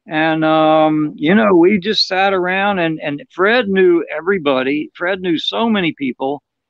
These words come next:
And, uh, there were so many people there w-, at the University of Florida and just living in Gainesville and around Gainesville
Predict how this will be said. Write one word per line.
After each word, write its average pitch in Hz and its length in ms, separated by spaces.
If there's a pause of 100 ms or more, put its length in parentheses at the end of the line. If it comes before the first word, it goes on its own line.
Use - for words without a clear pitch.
(200)
And, 147 400
uh, 147 480
there 151 160
were 156 120
so 185 180
many 185 160
people 165 480
there 170 380
w-, 151 260
at 135 140
the 156 80
University 160 480
of 127 100
Florida 170 500
and 143 140
just 143 220
living 165 320
in 147 200
Gainesville 135 680
and 127 80
around 151 360
Gainesville 131 680